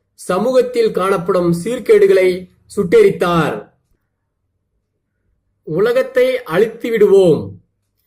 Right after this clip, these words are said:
என்று அந்த கவிதை வரியில் கூறுகிறார். அதனுடைய விளக்கம், இந்தியாவில் உள்ள மக்கள் யாவரும்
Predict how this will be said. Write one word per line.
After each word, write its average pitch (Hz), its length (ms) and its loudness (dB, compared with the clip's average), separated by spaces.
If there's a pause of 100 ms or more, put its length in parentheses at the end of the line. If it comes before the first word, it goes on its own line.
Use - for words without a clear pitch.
என்று 170 340 0 (880)
அந்த 170 240 -4
கவிதை 196 380 2
வரியில் 175 600 0 (800)
கூறுகிறார். 170 600 -4 (500)
அதனுடைய 170 340 -2
விளக்கம், 190 640 -6 (220)
இந்தியாவில் 262 640 -2
உள்ள 226 520 0 (120)
மக்கள் 180 540 -2
யாவரும் 208 640 0